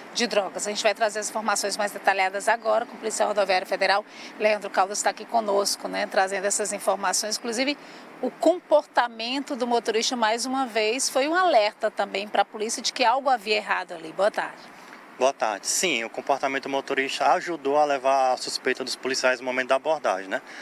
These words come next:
Speaker 2: Foi uma abordagem de rotina, né? É, durante a abordagem ali, os policiais, ah, é, fizeram, ver-, verificaram que o condutor estava bastante nervoso, né?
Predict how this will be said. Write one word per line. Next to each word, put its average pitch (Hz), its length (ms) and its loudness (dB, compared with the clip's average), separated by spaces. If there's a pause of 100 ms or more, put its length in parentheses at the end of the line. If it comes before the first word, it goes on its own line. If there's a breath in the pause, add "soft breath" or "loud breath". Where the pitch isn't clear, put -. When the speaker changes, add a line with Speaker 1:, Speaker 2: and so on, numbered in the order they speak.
(220 loud breath)
Speaker 2:
Foi 135 100 6
uma 156 60 6
abordagem 156 360 0
de 143 40 -10
rotina, 160 520 -2 (200)
né? - 100 -14 (440 loud breath)
É, 131 220 4
durante 143 320 0
a - 20 4
abordagem 143 540 0
ali, 135 160 0
os 127 100 -4
policiais, 135 640 0
ah, 123 220 4
é, 117 320 2 (420 loud breath)
fizeram, 139 400 2 (140)
ver-, 139 260 2
verificaram 139 640 0
que - 100 -12
o 127 40 -14
condutor 139 500 0
estava 131 260 2
bastante 131 380 -4
nervoso, 131 540 2
né? 127 160 0